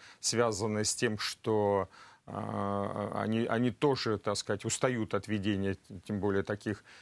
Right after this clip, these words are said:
боевых действий, что на пороге зима, это с-, дос-, более сложные условия,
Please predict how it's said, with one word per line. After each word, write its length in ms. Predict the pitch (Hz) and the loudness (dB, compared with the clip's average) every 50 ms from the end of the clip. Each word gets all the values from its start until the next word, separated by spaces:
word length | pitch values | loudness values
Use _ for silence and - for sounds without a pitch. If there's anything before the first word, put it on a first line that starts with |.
| - - _ - | -20 -20 _ -2
боевых 400 | 92 110 107 107 107 110 110 110 | 0 2 2 2 2 2 0 0
действий, 640 | 127 151 156 151 - - - 127 131 123 120 113 | 2 2 2 2 0 -2 -2 0 2 2 2 2
что 420 | - - - - - 110 110 107 | 0 -2 -6 -4 0 0 2 2
на 140 | 107 113 110 | 2 0 0
пороге 460 | 107 - 117 117 117 110 98 90 104 | 2 2 2 2 2 0 0 0 -2
зима, 560 | 98 85 95 110 107 123 131 135 135 131 127 101 | -2 0 0 0 2 2 2 2 2 0 0 -2
это 160 | - - 107 | -2 -2 -4
с-, 140 | - - 120 | -4 -2 -4
дос-, 320 | 101 85 87 107 101 - - | -6 -2 -2 -2 -2 -2 -8
более 400 | 85 82 98 120 131 120 113 110 | -10 0 2 4 4 4 4 2
сложные 460 | - - 113 113 113 98 - 107 101 | 2 2 0 0 0 0 0 -2 -2
условия, 580 | 95 95 - - 131 147 147 143 139 127 120 | -2 -2 -2 0 2 2 4 4 2 2 0